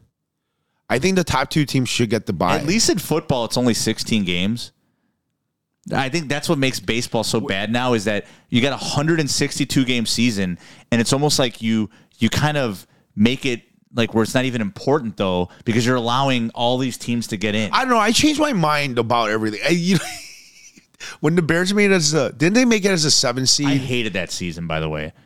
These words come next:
Speaker 2: because that's the reason we kept Pace and Nagy one more year, which is such a
Speaker 1: The,
Speaker 2: terrible
Speaker 1: the
Speaker 2: idea.
Speaker 1: year that we made the playoffs against
Speaker 2: Yeah.
Speaker 1: the Saints?
Speaker 2: Where this idiot, this
Speaker 1: Were
Speaker 2: guy
Speaker 1: we the
Speaker 2: won the
Speaker 1: seventh seed?
Speaker 2: Nickelodeon
Speaker 1: Were we the
Speaker 2: M V P.
Speaker 1: seventh seed?
Speaker 2: Yeah.
Speaker 1: Didn't we lose the last game and no one <laughs> celebrated the playoff berth?
Speaker 2: Right.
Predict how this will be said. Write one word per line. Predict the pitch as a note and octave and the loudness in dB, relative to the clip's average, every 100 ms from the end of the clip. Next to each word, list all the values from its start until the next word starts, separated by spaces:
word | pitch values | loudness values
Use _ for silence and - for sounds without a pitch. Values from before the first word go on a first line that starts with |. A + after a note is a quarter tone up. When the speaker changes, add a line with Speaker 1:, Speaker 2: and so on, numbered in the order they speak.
| - | -4
Speaker 2:
because | A#2+ C#3 | 0 0
that's | D3+ D3+ | -2 -2
the | E3+ | -2
reason | C#3+ C#3+ C3+ | 0 0 0
we | |
kept | B2+ - C3 - | 0 -4 -6 -4
Pace | B2+ B2 - | -4 -2 -2
and | A2+ | 0
Nagy | A2+ A2 G#2 | -2 -2 -4
one | F#2 | -4
more | F2+ | -4
year, | F2 E2 | -4 -2
which | F2 F2+ | -2 -2
is | E2+ - | -2 -4
such | - - C3+ G3 | 0 0 0 -4
a | |
Speaker 1:
The, | - | -6
Speaker 2:
terrible | D3+ D3+ B2+ | -2 0 0
Speaker 1:
the | |
Speaker 2:
idea. | C#3 | 0
Speaker 1:
year | C#3 E3 | 2 2
that | D#3+ D#3 | 2 2
we | C#3+ | 2
made | C3+ C3+ | 2 -2
the | A2+ | 0
playoffs | B2+ B2 B2+ B2+ | 2 2 2 0
against | A#2 D3+ | 2 2
Speaker 2:
Yeah. | B2 | 2
Speaker 1:
the | |
Saints? | G#2 A2 B2 C3 - | 0 0 -2 -2 0
Speaker 2:
Where | A#2 | -2
this | B2+ - | -2 -2
idiot, | C3+ C3 | -2 -4
this | A#2+ C#3 | 0 2
Speaker 1:
Were | |
Speaker 2:
guy | G#3+ | 4
Speaker 1:
we | |
the | |
Speaker 2:
won | C#4+ | 2
the | F4 | 2
Speaker 1:
seventh | - F3 F#3 G3+ | 2 2 2 2
seed? | - D#3 F#3 C3 B2 | 2 2 0 0 0
Speaker 2:
Nickelodeon | A#2+ A#2+ | 0 2
Speaker 1:
Were | C#3 G#3 | 2 4
we | |
the | C4 | 4
Speaker 2:
M | |
V | |
P. | D4+ | 2
Speaker 1:
seventh | - F#3+ G3 | 2 2 2
seed? | - C#3 D#3 E3 _ - | 2 2 0 -4 _ -2
Speaker 2:
Yeah. | A#2 C#3+ - - - | -2 -2 -6 -16 -2
Speaker 1:
Didn't | A#2+ B3+ | 2 4
we | G4 | 4
lose | D#4 G3+ G3 | 4 4 4
the | F#3 | 2
last | D3+ C#3 D3+ - | 2 2 2 0
game | C3 C3 C#3+ | 0 0 0
and | C3+ C3+ | 2 2
no | C3+ | 2
one | C#3 D3+ | 2 2
<laughs> | C3+ C#3 | 2 2
celebrated | C3+ C3 - C#3+ C#3+ | 0 0 2 0 2
the | D3+ | -2
playoff | - A#2 B2+ C#3+ - | -2 0 0 0 2
berth? | D3+ D#3 | 2 2
Speaker 2:
Right. | A#2 D#3 D3 | 0 -2 -2